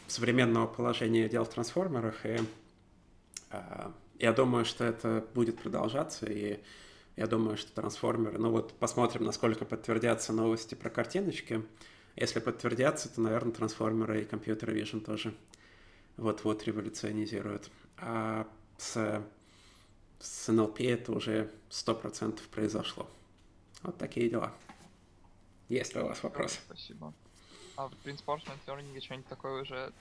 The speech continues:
Speaker 2: появилось? Ну, там же тоже как бы траектория — это последовательность состояний, значит, ее тоже можно как последовательность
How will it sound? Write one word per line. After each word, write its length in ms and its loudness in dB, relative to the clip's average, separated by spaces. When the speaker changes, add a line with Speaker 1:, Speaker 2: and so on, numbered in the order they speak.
Speaker 2:
появилось? 480 -10
Ну, 80 -16
там 160 -10
же 100 -20
тоже 320 -12
как 80 -20
бы 160 -16
траектория — 420 -6
это 100 -10
последовательность 640 -14
состояний, 480 -14
значит, 240 -18
ее 120 -12
тоже 180 -14
можно 220 -16
как 140 -18
последовательность 640 -12